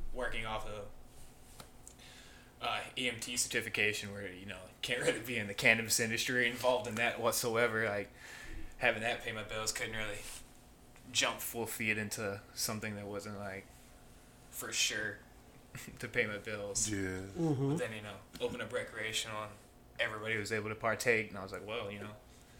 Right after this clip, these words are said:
Speaker 1: there's my way in."
Speaker 3: Well, also, too, that's when you start noticing, like, this is gonna be huge.
Speaker 1: Yeah, absolutely. Like,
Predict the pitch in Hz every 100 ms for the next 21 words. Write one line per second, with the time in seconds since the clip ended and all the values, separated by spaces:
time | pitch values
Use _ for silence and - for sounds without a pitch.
0 | - - - - 101 101 104 104 107 110
1 | 117 104 - - - - - - - -
2 | - - - - 170 170 180 202 180 -
3 | 165 151 175 151 - 143 127 120 139 -
4 | 123 117 113 117 - 151 147 127 113 110
5 | 120 120 110 - - - 123 98 - 101
6 | - 107 104 95 95 90